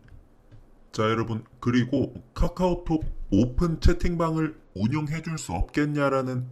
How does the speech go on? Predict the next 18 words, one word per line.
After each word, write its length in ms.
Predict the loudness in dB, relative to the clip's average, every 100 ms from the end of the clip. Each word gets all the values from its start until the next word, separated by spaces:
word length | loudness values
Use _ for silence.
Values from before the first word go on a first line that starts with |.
| -2
요청을 500 | 2 2 4 0 0
많이들 440 | -2 -2 0 -2 -2
주셔서 580 | -4 -6 -4 -4 -4 -6 -20 -16 4
제가 380 | 6 6 -2 -4 -4
카카오톡 760 | -2 0 2 0 2 -2 -2 -10 -2
오픈 380 | 0 2 0 4
채팅방을 720 | 6 8 8 6 0 -2 -4 -12 -4
만들었습니다. 1000 | -2 -2 -2 -2 -2 -4 -4 -4 -6 -8 _ _ _ -20 -20 -2
자, 220 | 0 2
오픈 380 | 4 4 2 2
채팅방 640 | 2 4 2 2 0 0 -6 -18 10
참여 340 | 10 10 4
방법 400 | 0 0 0 0
간단해요. 720 | -4 -4 -2 -4 -4 -4 -6 -12 -20 -20 -20 0
자, 100 | 4
현재 320 | 4 4 4
시청 400 | 4 4 4 4
중이신 580 | 0 -2 -2 -2 -4